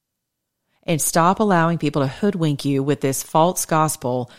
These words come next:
that somehow because the Pope says we're all supposed to, what is it called? Chrislam. That is a bunch of demonic hogwash. That is what that is. That is not real. That is not based on the Bible. That is not based on, that is not based on Christianity whatsoever.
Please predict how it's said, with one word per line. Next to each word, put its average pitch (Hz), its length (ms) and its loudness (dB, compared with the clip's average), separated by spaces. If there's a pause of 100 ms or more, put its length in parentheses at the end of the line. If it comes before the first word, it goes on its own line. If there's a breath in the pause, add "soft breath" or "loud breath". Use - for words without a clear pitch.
(220 soft breath)
that 156 80 0
somehow 196 480 4
because 156 300 -2
the 135 80 -6
Pope 208 320 2
says 156 320 2
we're 143 100 4
all 143 160 4
supposed 160 520 -4
to, 151 200 0
what 156 160 -4
is 165 80 -4
it 170 60 -4
called? 180 240 0
Chrislam. 165 520 -4 (440 soft breath)
That 214 140 4
is 233 100 2
a 220 80 4
bunch 180 340 0
of 160 140 -2
demonic 151 480 -2
hogwash. - 640 -2
That 151 160 0
is 151 120 -2
what 147 180 -2
that 143 140 -2
is. 139 260 -6
That 151 120 -2
is 139 140 -6
not 135 260 -6
real. 165 380 2
That 156 180 0
is 131 80 -6
not 143 220 -6
based 151 280 0
on 147 120 -4
the 143 80 -6
Bible. 156 420 2
That 156 160 0
is 143 140 -6
not 143 160 -4
based 143 240 -2
on, 139 180 -6
that 147 140 -2
is 135 80 -8
not 147 200 -4
based 151 280 -2
on 147 180 -6
Christianity 151 640 -4
whatsoever. 151 840 0